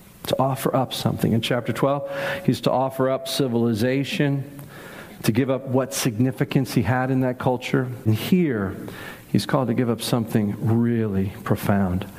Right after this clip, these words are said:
and that is his own son. It's interesting, this verse is like a passive-aggressive sermon. Each statement says something important.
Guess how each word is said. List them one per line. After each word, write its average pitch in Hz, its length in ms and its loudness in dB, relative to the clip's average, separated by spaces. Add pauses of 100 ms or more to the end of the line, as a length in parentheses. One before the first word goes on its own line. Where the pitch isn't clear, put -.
(440)
and 104 160 4
that 104 180 2
is 98 160 -2
his 98 160 0
own 98 180 4
son. 104 280 0
It's 101 160 0
interesting, 120 720 0 (600)
this 143 320 2
verse 120 460 0 (800)
is 120 160 2
like 127 200 0
a 107 80 2
passive-aggressive 113 1200 0 (200)
sermon. 101 480 0 (640)
Each 170 340 2
statement 143 680 0
says 135 340 0
something 117 500 0
important. 104 540 0